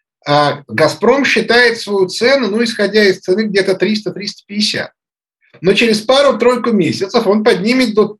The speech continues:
тысячи, тысячи двести, и вы с ним ничего не сделаете, потому что это по европейским правилам. Нет, ну, конечно,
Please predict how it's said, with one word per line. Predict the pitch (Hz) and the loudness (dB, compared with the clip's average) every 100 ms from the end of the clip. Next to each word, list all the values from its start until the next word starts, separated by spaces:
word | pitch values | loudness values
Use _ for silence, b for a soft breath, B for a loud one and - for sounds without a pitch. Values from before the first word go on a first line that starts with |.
| _ | _
тысячи, | 247 247 - 202 | -2 0 -2 -4
тысячи | - 208 175 185 | -6 -8 -8 -8
двести, | 170 143 110 107 196 208 B B _ | -4 -2 -2 -2 -4 -4 B B _
и | 135 | 0
вы | 175 | 2
с | 180 | 2
ним | 170 | 2
ничего | 170 - 147 | 4 4 4
не | 127 | 2
сделаете, | 107 113 117 165 175 | 0 -2 0 0 0
потому | - 139 120 117 | 0 2 2 0
что | - | -2
это | 131 143 | -2 -2
по | - 165 | 0 2
европейским | 135 165 208 233 302 214 117 - 117 117 | 2 2 0 0 0 0 -2 -6 -8 -6
правилам. | 113 - - 160 | -4 -6 -2 0
Нет, | 135 214 | 0 0
ну, | 233 | 2
конечно, | 180 139 143 233 233 | 2 0 -2 -4 -4